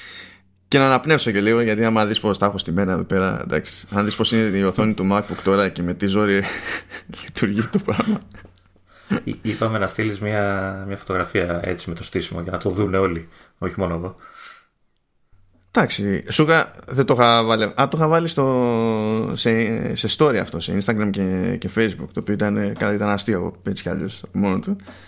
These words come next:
Speaker 1: Αλλά ναι, κάτι θα κάνω. Τις έχω κρατήσει τις φωτογραφίες. Το άλλο που έπαθα σήμερα είναι ότι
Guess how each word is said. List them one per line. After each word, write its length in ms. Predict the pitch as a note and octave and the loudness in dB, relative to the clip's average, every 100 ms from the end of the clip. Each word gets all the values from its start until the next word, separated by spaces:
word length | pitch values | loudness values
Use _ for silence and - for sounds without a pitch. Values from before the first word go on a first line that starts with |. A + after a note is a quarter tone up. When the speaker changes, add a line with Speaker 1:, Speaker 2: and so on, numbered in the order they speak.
| - _ _ _ _ | -20 _ _ _ _
Speaker 1:
Αλλά 320 | - D#3+ D#3 | 2 4 4
ναι, 260 | D3+ A#2+ F#2+ - | 2 0 -2 0
κάτι 200 | B2+ - | 0 0
θα 100 | F#2+ | -2
κάνω. 320 | D#2 - - - - | -4 -8 -10 -16 -16
Τις 160 | - B2+ | -2 0
έχω 120 | A2 | 2
κρατήσει 340 | G#2 G#2+ G2+ | 2 0 -2
τις 360 | - E2+ G2+ - | -4 -6 -6 -6
φωτογραφίες. 720 | F#2+ F#2+ F#2 D2 F2+ - - _ _ _ _ _ _ - | -2 0 0 -2 -6 -8 -16 _ _ _ _ _ _ 2
Το 120 | C3 | 4
άλλο 160 | E3 | 4
που 160 | - D3 | 4 4
έπαθα 280 | D3+ C#3+ A#2+ | 4 4 2
σήμερα 340 | C#3 E3 E3 | 2 0 2
είναι 140 | E3 D#3+ | 0 -2
ότι 460 | E3+ D#3+ D#3+ - | -2 0 0 -2